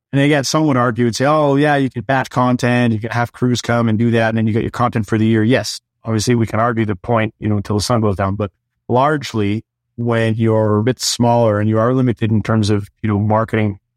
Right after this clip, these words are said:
you know, dollars, budget, you have to, uh, wear that marketing hat and do some things yourselves. And that's okay, because it's, uh,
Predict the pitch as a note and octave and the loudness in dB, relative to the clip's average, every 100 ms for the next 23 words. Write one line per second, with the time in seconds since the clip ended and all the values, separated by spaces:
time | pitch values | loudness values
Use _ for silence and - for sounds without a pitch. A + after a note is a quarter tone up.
0 | _ _ - G#2+ G#2+ A2+ A2+ G2+ F#2+ - | _ _ -4 -2 0 2 2 0 -2 -2
1 | A#2+ A2+ G2+ G2+ _ _ _ _ _ _ | -2 -2 -6 -8 _ _ _ _ _ _
2 | - C3 A2+ A#2+ A#2 - A#2+ A2+ G#2+ G#2 | -4 -2 0 0 -2 -2 0 2 0 -2
3 | - _ _ _ - G#2+ G#2 A#2+ A#2+ A2+ | -8 _ _ _ -6 -2 2 2 2 0
4 | A2 B2 A#2+ G#2+ G#2 - - A#2 - G#2+ | 0 0 0 -2 -2 -4 -2 -2 -2 -4
5 | - A2 _ - - B1+ A1+ - - _ | -4 -6 _ -16 -10 -10 -10 -14 -18 _
6 | _ _ _ - C3 D3+ - C#3 - E3+ | _ _ _ -6 -2 0 0 -2 0 0
7 | C#3 B2 A#2+ B2 B2 A#2+ A#2 A2 - - | 2 0 0 2 2 2 0 -2 -8 -12
8 | _ _ _ _ - B2 - - B2 | _ _ _ _ -2 -2 0 0 -2